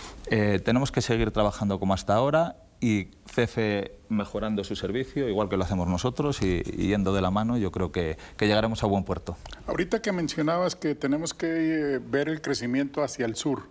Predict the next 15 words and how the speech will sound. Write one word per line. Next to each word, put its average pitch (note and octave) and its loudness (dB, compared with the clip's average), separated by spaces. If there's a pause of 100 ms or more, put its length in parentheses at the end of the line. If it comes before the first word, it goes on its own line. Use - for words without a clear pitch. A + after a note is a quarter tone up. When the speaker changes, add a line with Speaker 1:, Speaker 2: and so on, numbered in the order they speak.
(600)
Speaker 2:
¿qué D#3+ 6
posibilidades D3+ 2
hay, D#3 0 (140)
eh, A#2 0 (540)
desde B2 4
el A2 0
factor D3 2
agua C3+ 4 (180)
para A#2 0
que - -8
se B2+ -4
desarrolle A#2+ 0
vivienda C3+ 0 (500)
en B2 2
Derramadero? G#2+ 0